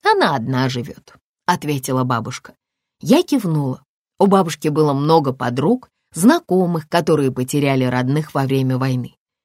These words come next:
Я решила, что тетя Люба одна из таких. И бабушка ее поддерживает, как делала это всегда,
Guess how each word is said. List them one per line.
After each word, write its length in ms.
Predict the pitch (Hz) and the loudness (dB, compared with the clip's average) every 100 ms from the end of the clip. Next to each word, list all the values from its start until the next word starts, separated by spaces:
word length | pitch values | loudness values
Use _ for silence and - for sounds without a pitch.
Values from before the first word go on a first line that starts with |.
| - | -2
Я 200 | 147 240 | 2 4
решила, 380 | 262 269 285 285 | 4 2 2 0
что 260 | - 233 | 0 0
тетя 440 | 226 269 330 - 196 | 0 0 0 2 2
Люба 380 | 170 214 160 | 4 2 0
одна 280 | 135 131 147 | 0 0 -2
из 160 | 151 - | -2 -4
таких. 540 | 139 135 135 127 _ _ _ _ _ - | -6 -6 -8 -10 _ _ _ _ _ 2
И 120 | 180 | 2
бабушка 540 | 135 131 202 254 - | 4 2 2 0 -2
ее 260 | 156 131 127 | -4 -2 -2
поддерживает, 840 | 135 131 131 147 135 131 113 - - _ _ | -4 -4 -2 -4 -4 -6 -10 -14 -20 _ _
как 220 | - 175 160 | -4 -2 0
делала 380 | 165 160 151 | 2 2 2
это 260 | 143 139 131 | 0 -2 -6
всегда, 460 | - 131 127 123 | -6 -6 -6 -8